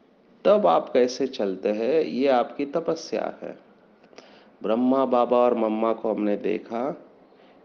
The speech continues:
कि इतनी परिस्थितियां आई, लेकिन अपने अंदर से मीठापन नहीं छोड़ा, लव और लॉ का बैलेंस रखा हमेशा।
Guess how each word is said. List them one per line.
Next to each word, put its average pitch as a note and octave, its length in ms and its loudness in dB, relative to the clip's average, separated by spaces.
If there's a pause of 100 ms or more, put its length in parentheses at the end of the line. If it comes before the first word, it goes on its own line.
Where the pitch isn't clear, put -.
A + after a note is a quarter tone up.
कि A#2+ 140 -2
इतनी D#3+ 340 0
परिस्थितियां C3 880 0
आई, A#2+ 320 2
लेकिन C#3 460 -2 (800)
अपने D3+ 380 0
अंदर C3+ 360 4
से D3 180 -4
मीठापन D#3 680 -2
नहीं D3 240 -2
छोड़ा, F#2+ 400 -8 (160)
लव A2 360 2
और B2+ 200 4
लॉ A2 260 2
का A2+ 180 -2
बैलेंस G#2 560 -2
रखा F#2+ 320 -6
हमेशा। E2 440 -8